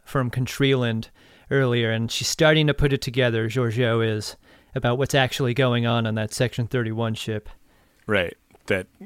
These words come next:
Speaker 2: Contreland is, in fact, Control.
Speaker 1: Yeah.
Speaker 2: And, uh,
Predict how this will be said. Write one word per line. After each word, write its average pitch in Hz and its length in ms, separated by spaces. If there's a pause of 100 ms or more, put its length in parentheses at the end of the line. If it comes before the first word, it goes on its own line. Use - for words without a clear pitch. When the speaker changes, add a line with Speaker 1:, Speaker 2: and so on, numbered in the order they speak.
(360)
Speaker 2:
Contreland 107 640
is, 98 160
in 92 120
fact, 104 380
Control. 90 720 (300)
Speaker 1:
Yeah. 107 220
Speaker 2:
And, 92 220
uh, 92 380